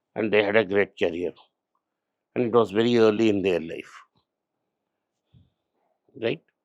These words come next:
Some like Anand's tested to fifty. Like Tendulkar and all that body, the body is sport and he has to give up by thirty-seven, thirty-eight.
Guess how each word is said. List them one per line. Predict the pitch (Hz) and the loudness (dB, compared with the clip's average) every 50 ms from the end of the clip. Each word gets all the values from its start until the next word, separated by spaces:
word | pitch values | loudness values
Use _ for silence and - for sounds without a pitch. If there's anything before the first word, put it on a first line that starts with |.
| _ _ _ _ _ _ _ _ _ _ - - | _ _ _ _ _ _ _ _ _ _ -20 -12
Some | - - 135 139 139 | -2 0 2 4 4
like | 135 135 127 110 | 4 4 4 4
Anand's | 110 110 113 117 117 117 113 - - | 2 2 2 2 2 0 -2 -4 -2
tested | - 110 107 - - - 120 107 - - | 0 0 0 0 -2 -6 -6 -6 -4 -6
to | 110 98 | -6 -6
fifty. | - - 95 - _ - - - - _ _ _ _ _ _ _ _ _ _ _ _ _ _ _ _ _ _ _ - | -6 -8 -12 -12 _ -14 -14 -14 -14 _ _ _ _ _ _ _ _ _ _ _ _ _ _ _ _ _ _ _ -8
Like | - 131 - - | -8 -8 -6 -6
Tendulkar | 131 127 127 127 127 120 107 - 123 117 | -6 -6 -2 -2 -4 -4 -2 -4 -2 -2
and | 117 101 98 101 | -2 -2 -2 -2
all | 104 104 101 | -2 -2 0
that | 113 110 95 - | -2 -2 -2 0
body, | - 110 104 104 107 110 | 2 2 2 2 2 -2
the | 104 90 85 92 98 92 | -6 -6 -8 -10 -10 -8
body | 90 101 107 107 107 104 | -4 -4 -4 -2 -2 -6
is | 95 - | -8 -10
sport | - - 104 101 95 - | -8 -6 -6 -6 -4 -4
and | 101 92 98 | -6 -4 -2
he | 95 92 | -2 0
has | 92 98 101 - | 0 -2 -2 -4
to | - - | -10 -14
give | 87 98 98 95 | -8 -6 -4 -2
up | 98 95 92 | -2 -2 -2
by | 101 101 | -6 -6
thirty-seven, | - - 95 90 92 85 - 85 85 87 80 | -4 -4 -6 -6 -6 -10 -14 -12 -12 -12 -10
thirty-eight. | 87 85 - 92 98 95 - | -12 -12 -6 -4 -4 -4 -4